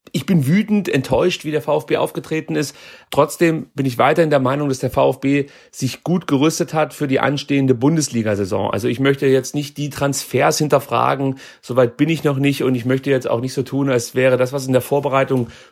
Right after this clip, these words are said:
gut lief, jetzt schlecht ist. Aber wie gesagt, man muss sich darüber Gedanken machen, was passiert eigentlich, wenn wir nächste Woche gegen Mainz auch auf einen Gegner treffen werden, die sich vielleicht denken, "Na komm, macht ihr mal das Spiel. Hier, wir geben euch den Ball,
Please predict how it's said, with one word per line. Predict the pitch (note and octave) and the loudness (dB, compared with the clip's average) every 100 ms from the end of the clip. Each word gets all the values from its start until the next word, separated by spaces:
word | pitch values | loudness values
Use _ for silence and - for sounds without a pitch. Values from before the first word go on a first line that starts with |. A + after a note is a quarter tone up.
| _ | _
gut | E3 G3 - | 2 2 2
lief, | D3+ E3 E3+ - - - _ | -2 -4 -4 -8 -20 -20 _
jetzt | C#3 C3+ - | 0 2 2
schlecht | D3 D#3 - | 2 2 -4
ist. | G#2+ | -4
Aber | - C3+ | 0 2
wie | D#3 | 2
gesagt, | D3+ B2+ B2+ | 2 0 0
man | A#2 | 0
muss | D#3 G#3 | 2 2
sich | G3+ F#3 | -2 0
darüber | D#3+ D3+ C3+ | 0 0 -2
Gedanken | B2+ D3 F3 E3 | -2 -2 -4 -4
machen, | D#3 D3+ D#3+ D3+ - - - - | -4 -2 -4 -6 -10 -20 -20 -6
was | - D#3 - - - | 0 0 -2 -8 -4
passiert | C#3 B2+ E3 F3 | -4 -2 -2 0
eigentlich, | - C#3+ D3+ D3 C#3 | 0 0 0 -2 0
wenn | C#3+ C3+ | -2 2
wir | C3+ C3+ - | 2 2 0
nächste | B2+ C#3+ - C#3 | -4 -4 -4 0
Woche | C3 C3+ C3+ C3+ | 2 4 4 2
gegen | B2+ A#2+ A#2 | -2 0 2
Mainz | A2 C#3+ - | 2 -2 -4
auch | - A#2+ D#3+ - | 0 2 2 0
auf | C3+ - - | -2 0 -2
einen | C3+ C3 | 0 0
Gegner | C3+ D3+ C#3+ | -2 -4 -2
treffen | C#3 C#3 B2+ | -2 -2 2
werden, | C3 C3 | 2 2
die | B2 | -2
sich | B2 | -4
vielleicht | A#2+ C3+ A#2+ | 0 0 2
denken, | C#3 C3+ C3+ | -2 0 -4
"Na | D3+ | 0
komm, | G3+ D#3 | 0 0
macht | D#3 - | -2 -2
ihr | C3 | -4
mal | G#2+ | -2
das | G2+ G2 | -4 -6
Spiel. | - G2+ G#2 | -8 -8 -4
Hier, | C#3+ C#3+ A2+ | 0 0 0
wir | B2 | -4
geben | A#2+ D3+ D3+ | 0 0 0
euch | C#3 C#3 - - - - - | 2 0 -2 -14 -20 -8 -2
den | A#2+ | 2
Ball, | B2+ F3 G#3+ | 2 4 2